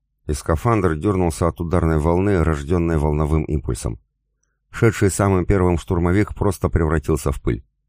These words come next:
В наушниках тут же раздался довольный гогот друзей. Веселье, впрочем, не помешало им позбивать остальные цели.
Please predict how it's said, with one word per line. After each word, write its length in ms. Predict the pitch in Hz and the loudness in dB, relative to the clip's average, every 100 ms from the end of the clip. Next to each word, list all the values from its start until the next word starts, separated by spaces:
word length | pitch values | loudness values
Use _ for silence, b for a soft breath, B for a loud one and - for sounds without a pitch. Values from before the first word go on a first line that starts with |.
| _ _ - | _ _ -6
В 100 | 69 | -4
наушниках 680 | 67 87 110 123 117 107 | 0 0 0 -2 0 -2
тут 200 | - 110 | 0 -2
же 80 | 101 | 0
раздался 500 | 92 71 90 95 87 | 0 0 0 0 0
довольный 560 | 76 78 78 95 92 80 | 0 2 2 2 0 0
гогот 340 | 76 69 69 | 0 2 0
друзей. 480 | 65 69 62 58 - _ _ _ _ _ _ _ - | 0 -2 -2 -6 -8 _ _ _ _ _ _ _ -2
Веселье, 420 | 95 101 127 113 | 0 2 4 4
впрочем, 380 | - 107 101 98 | 4 0 2 0
не 100 | 101 | 2
помешало 580 | 101 101 101 110 90 80 | 2 0 0 0 0 0
им 240 | - 98 | -2 -4
позбивать 500 | 87 73 78 85 90 | -2 0 2 2 0
остальные 460 | 76 - 73 76 71 | -4 -2 -2 0 -2
цели. 360 | - 64 58 | -2 -4 -4